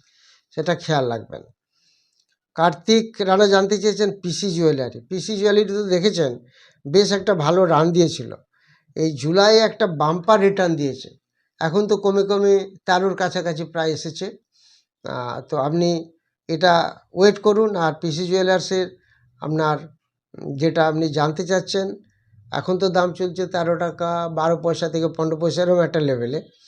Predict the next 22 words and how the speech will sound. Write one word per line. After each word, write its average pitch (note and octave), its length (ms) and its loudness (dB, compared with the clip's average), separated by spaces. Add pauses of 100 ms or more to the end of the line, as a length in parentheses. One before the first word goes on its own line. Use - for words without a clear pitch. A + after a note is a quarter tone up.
(480)
আহ, C#2+ 360 -6 (160)
তো D3+ 320 -4 (1040)
এখন E3+ 420 -2
যেটা F3 280 0
ঘটনা, F#3 360 0
সেটা F#3 260 -2
হচ্ছে F#3 240 -4
যে G3 160 -2 (160)
এটা, F3+ 400 2 (500)
আহ, B2+ 540 -6 (1080)
পিসি F3+ 300 -2
জুয়েলার্স F#3+ 680 2 (280)
আপনা-, D#3+ 420 2
আপনি E3+ 320 0
ওয়েট F3 280 2
করুন, G3 420 2 (120)
আরও D#3+ 240 0
নিচে E3 300 0
একটু D#3+ 220 -4
আসলেও D3+ 340 -2
আসতে C3+ 300 -6
পারে। A2 200 -8